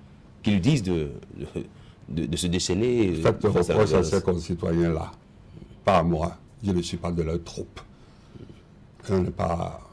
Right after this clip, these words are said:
Speaker 2: fait de la même étoffe. Non. Quand on a porté cette charge-là, on ne se comporte pas comme ça. Moi, j'ai été de nombreuses marches. J'ai jamais brûlé une chambre à air de bicyclette.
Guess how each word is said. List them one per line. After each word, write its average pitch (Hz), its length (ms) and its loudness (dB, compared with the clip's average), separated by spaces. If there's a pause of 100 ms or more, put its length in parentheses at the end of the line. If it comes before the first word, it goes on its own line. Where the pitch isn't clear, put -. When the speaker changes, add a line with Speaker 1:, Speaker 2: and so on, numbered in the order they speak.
(100)
Speaker 2:
fait - 180 -2
de 87 120 2
la 82 80 2
même 80 200 -4
étoffe. - 460 -12 (320)
Non. 87 180 -4 (1120)
Quand 104 200 0
on 104 100 2
a 95 80 6
porté 92 360 0
cette 90 200 0
charge-là, 90 500 2
on 101 40 4
ne 95 40 0
se 92 120 -2
comporte 85 420 0
pas 95 140 -4
comme 85 180 -6
ça. - 280 -10 (680)
Moi, 104 160 4
j'ai 98 160 8
été 95 180 2
de 92 120 4
nombreuses 92 460 4
marches. 85 500 -2 (420)
J'ai - 160 0
jamais 90 360 4 (220)
brûlé 110 720 6 (300)
une 90 160 0
chambre 95 320 2
à 90 40 4
air 92 220 6
de 90 80 2
bicyclette. - 800 -4